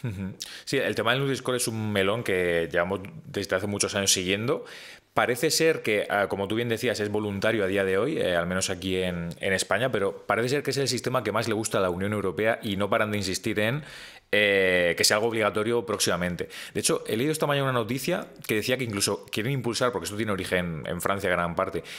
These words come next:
quieren hacer como un Nutri-Score para el tema del bienestar animal. O sea, con la misma,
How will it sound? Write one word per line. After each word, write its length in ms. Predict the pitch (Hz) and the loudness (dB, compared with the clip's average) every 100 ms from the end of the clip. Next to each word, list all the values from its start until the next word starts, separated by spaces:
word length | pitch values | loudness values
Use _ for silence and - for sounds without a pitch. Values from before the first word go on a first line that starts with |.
| - | -8
quieren 180 | - 123 | -4 -2
hacer 180 | 139 143 | 0 -2
como 200 | 127 117 | -2 -2
un 80 | 127 | -2
Nutri-Score 500 | 123 123 - 123 127 | -2 -2 -2 -2 0
para 160 | 113 | 0
el 80 | 101 | 2
tema 180 | 107 117 | 0 0
del 140 | 123 | 0
bienestar 420 | 104 98 - 104 | 0 -2 0 2
animal. 460 | 107 95 90 90 - - - | 2 2 0 0 -2 -10 -4
O 60 | |
sea, 220 | - 85 - | 2 2 2
con 100 | 92 | 0
la 120 | 87 | 0
misma, 760 | 104 117 110 110 107 107 101 | 0 0 2 4 4 4 2